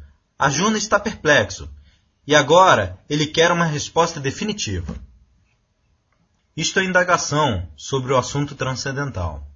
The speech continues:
Assim, todo ser humano tem que indagar. A indagação deve estar presente.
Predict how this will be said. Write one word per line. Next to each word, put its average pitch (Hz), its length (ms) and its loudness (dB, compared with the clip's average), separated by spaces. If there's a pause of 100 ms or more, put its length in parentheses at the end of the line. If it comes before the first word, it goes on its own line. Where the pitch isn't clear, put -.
(800)
Assim, 123 600 -2 (300)
todo 190 260 0
ser 196 180 0
humano 147 560 2 (300)
tem 196 160 -2
que 202 120 -2
indagar. 104 600 0 (2250)
A 139 140 -4
indagação 143 840 0 (140)
deve 170 200 0
estar 165 240 0
presente. 90 680 -4